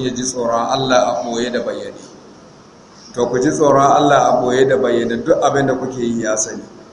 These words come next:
Wallahu alimun bi zati sudur, Allah masani ne da abubuwan da ke cikin kiraza. Ai bi ma fiha, abin da ke cikin kiraza mina asrari, na sirrori. Ko da baka faɗi ba, ka siranta wata magana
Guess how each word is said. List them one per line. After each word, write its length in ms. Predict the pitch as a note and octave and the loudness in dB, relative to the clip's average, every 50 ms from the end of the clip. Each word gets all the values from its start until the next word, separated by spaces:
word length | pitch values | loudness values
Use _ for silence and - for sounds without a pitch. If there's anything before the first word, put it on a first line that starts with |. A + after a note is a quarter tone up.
| - - - A#2 | -20 -20 -14 -10
Wallahu 440 | A#2 A2+ A2+ A#2+ C3 C#3 C#3 C#3 C#3+ | -6 -4 0 2 2 4 4 4 4
alimun 540 | C#3 C3+ C3 C3+ C3+ C3+ C3+ C3 C3 C3+ C3 | 4 4 4 2 2 2 2 2 0 -2 0
bi 80 | B2+ B2 | 0 0
zati 300 | B2 B2 B2 B2 C3 B2 | 2 2 2 0 0 -2
sudur, 400 | - - B2+ B2 A#2+ A#2+ A#2+ A#2 | -4 -4 -4 -6 -6 -4 -4 -2
Allah 400 | A2+ A2+ B2+ C3+ C3+ C3 B2+ B2+ | 0 0 0 0 0 0 0 0
masani 420 | C3 B2+ B2+ C3 B2+ B2+ C3 C3+ | 0 0 -2 -2 -2 -4 -4 -4
ne 160 | C3+ C3 B2 A#2 | -4 -4 -4 -4
da 200 | A#2 A#2+ A2+ B2+ | -2 -2 -2 -2
abubuwan 400 | C3 C#3 D3 C#3+ C#3 C#3+ C#3 C#3 | -2 -4 -6 -4 -2 -2 -2 -2
da 60 | B2+ B2 | -2 -6
ke 180 | - B2+ A#2 | -8 -8 -8
cikin 320 | - - - C3 B2 A#2+ B2 | -8 -8 -8 -10 -14 -10 -8
kiraza. 460 | B2+ C3 A#2+ G#2+ G2 - - - - - - - - - - - - - | -6 -4 -2 -2 -4 -4 -6 -10 -14 -16 -18 -20 -20 -20 -20 -20 -12 -4
Ai 160 | - C3 C3+ C#3 | 0 0 0 2
bi 100 | C#3+ C#3 | 0 0
ma 220 | C3+ C3+ C3 C3 B2+ C3 | 2 2 4 4 2 2
fiha, 400 | B2+ B2 A#2 A2+ G#2+ G2+ F#2+ - - - - - - - | -2 -2 -2 -2 -2 -2 -4 -6 -10 -14 -16 -18 -16 -10
abin 280 | - A2+ A#2+ C#3+ D3 D3 | -8 -6 -2 -2 0 0
da 80 | C#3 C3+ | 0 -2
ke 180 | C#3 C3+ C3 | -2 -4 -4
cikin 260 | - - C3 C#3 C3+ C3+ | -4 -4 -4 -4 -4 -4
kiraza 420 | C#3 C#3+ C#3 C3 B2+ B2+ C3 C3+ C3+ | -2 0 0 2 2 2 2 2 2
mina 320 | C#3 C#3 C3+ C3 B2 F#2+ | 2 0 0 0 0 0
asrari, 520 | A#2 A#2 - C3 B2 B2 C3 C3 B2+ B2 A#2+ | 0 0 0 -2 0 2 2 2 2 0 -2
na 100 | A#2+ B2 | -4 -2
sirrori. 600 | A#2+ - C3 B2 A#2+ B2 B2 A#2+ A#2 A#2+ A#2+ A#2 - - - - - - - - - | -2 -4 -4 -4 -6 -6 -6 -6 -4 -4 -6 -6 -8 -12 -16 -18 -20 -20 -14 -6 -2
Ko 180 | E3 E3+ F3 | 2 4 4
da 220 | E3+ E3 D#3 C#3+ C3 | 6 6 6 4 4
baka 200 | C#3 C3 - C3+ | 4 2 2 2
faɗi 400 | B2+ B2 C3+ C#3 C3+ C3 B2 G#2+ | 2 4 4 2 2 2 -2 -4
ba, 140 | G#2 A2+ A2+ - | -6 -8 -8 -4
ka 200 | C3+ C3+ C3+ C3+ | 0 2 2 2
siranta 560 | - - D3 D3 C#3+ C3 A#2+ A2+ - A#2+ A#2 | 2 2 2 2 0 0 -2 -4 -6 -4 -2
wata 580 | B2 C3+ C3+ - D3 C#3 C#3 C#3 C#3 C3+ C3+ C3+ | 0 0 0 2 2 4 4 4 4 2 2 2
magana 460 | C3+ - - C3+ C3+ B2+ A#2+ A2 G#2+ | 0 0 0 2 0 0 0 -2 -4